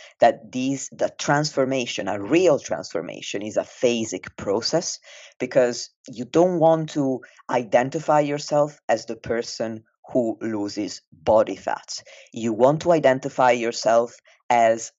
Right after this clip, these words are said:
the person who is on a long-term lifestyle transformation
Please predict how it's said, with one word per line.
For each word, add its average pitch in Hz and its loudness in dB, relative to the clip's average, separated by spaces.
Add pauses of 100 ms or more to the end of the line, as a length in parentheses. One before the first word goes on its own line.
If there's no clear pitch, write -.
(280)
the 123 -2
person 160 0 (160)
who 131 -2
is 113 0
on 113 4 (100)
a 110 -4 (640)
long-term 127 4 (140)
lifestyle 113 2
transformation 101 -6